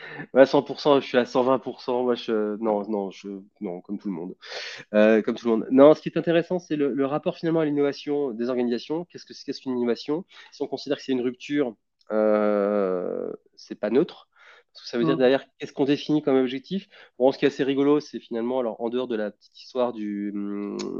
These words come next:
Speaker 1: de la personne qui a, qui a fait, de, euh, comment dire, euh, c'est, euh, ah, j'ai plus, j'ai plus son nom, mais de la personne qui a travaillé sur la, la recherche médicale sur l'immunothérapie,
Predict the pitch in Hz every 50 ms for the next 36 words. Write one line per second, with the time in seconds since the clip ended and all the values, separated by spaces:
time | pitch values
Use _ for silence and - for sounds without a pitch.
0 | 92 92 90 90 87 90 92 107 110 110 107 - 104 - 123 120 - 113 101 98
1 | 98 95 98 101 - 110 - - 110 110 104 101 98 95 90 90 95 98 92 92
2 | 92 90 98 101 95 90 87 - - 104 104 104 104 76 - 92 87 - - -
3 | 113 110 90 69 78 98 80 - - - - 98 101 - - _ _ - 104 -
4 | - - 110 - 110 110 113 117 113 _ - - - - - - - - 117 107
5 | 117 113 110 117 127 123 - 117 - - 120 123 120 117 - 113 104 104 104 104
6 | 101 - - 113 - - 107 107 - 123 117 - - 110 104 110 113 110 107 -
7 | - 101 107 104 - 123 120